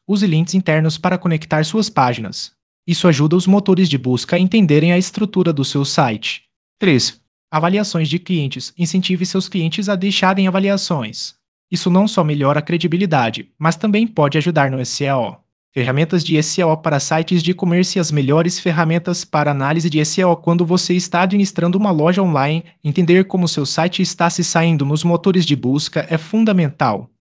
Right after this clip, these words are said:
Aqui estão algumas das melhores ferramentas que você pode usar para análise de S E O.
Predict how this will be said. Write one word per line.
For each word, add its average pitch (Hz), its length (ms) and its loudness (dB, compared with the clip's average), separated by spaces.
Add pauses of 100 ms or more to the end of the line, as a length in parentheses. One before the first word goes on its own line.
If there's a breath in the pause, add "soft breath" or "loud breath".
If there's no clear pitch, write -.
(200)
Aqui 120 200 -6
estão 165 240 -2
algumas 170 360 0
das 156 200 0
melhores 165 500 0
ferramentas 147 540 -2
que - 120 -8
você 151 280 0
pode 196 260 0
usar 151 360 0
para 165 160 -2
análise 165 380 -2
de 160 120 0
S 160 220 -2
E 151 40 0
O. 120 180 0